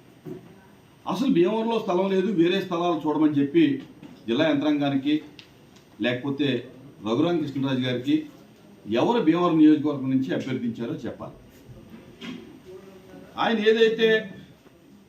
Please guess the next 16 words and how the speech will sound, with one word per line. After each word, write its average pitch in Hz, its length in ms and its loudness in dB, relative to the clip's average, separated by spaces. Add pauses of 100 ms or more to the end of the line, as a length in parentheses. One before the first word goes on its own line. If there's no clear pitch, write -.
(840)
పెదమెరంలో 196 720 2 (1040)
నాలుగు 170 380 0
వందల 185 240 0
అరవై 170 480 0
ఐదు 170 560 2 (640)
బై 151 200 2
ఒకటి 151 420 0 (1600)
నేను, 180 280 2
నా 156 180 2
దగ్గర 151 200 -2
స్థలం 151 320 -4
ఉందని 180 200 0
చెప్తా 147 300 -4
ఉన్నారో, 160 420 0 (1000)
అది 143 140 0
పూర్తిగా 190 760 -2